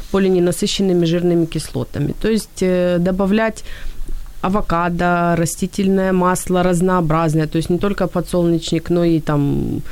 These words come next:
расторопша, тыква. Всё-всё-всё, что найдёте в супермаркетах в этот период, надо добавлять в еду. Дальше. Рыба морская, океаническая.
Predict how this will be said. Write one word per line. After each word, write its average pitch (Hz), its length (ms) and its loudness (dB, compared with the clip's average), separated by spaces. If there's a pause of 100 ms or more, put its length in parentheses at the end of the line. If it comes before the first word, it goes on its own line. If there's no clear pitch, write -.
(220)
расторопша, 185 920 0
тыква. 185 680 -2 (340)
Всё-всё-всё, 254 580 -2
что 226 140 -2
найдёте 202 380 0
в 180 60 -6
супермаркетах 190 1000 -2
в 170 80 -2
этот 180 220 0 (100)
период, 208 400 2 (460)
надо 180 260 0
добавлять 165 600 0
в 160 40 -2
еду. 151 340 0 (500)
Дальше. 185 720 0
Рыба 220 460 2
морская, 196 640 0
океаническая. 160 960 -2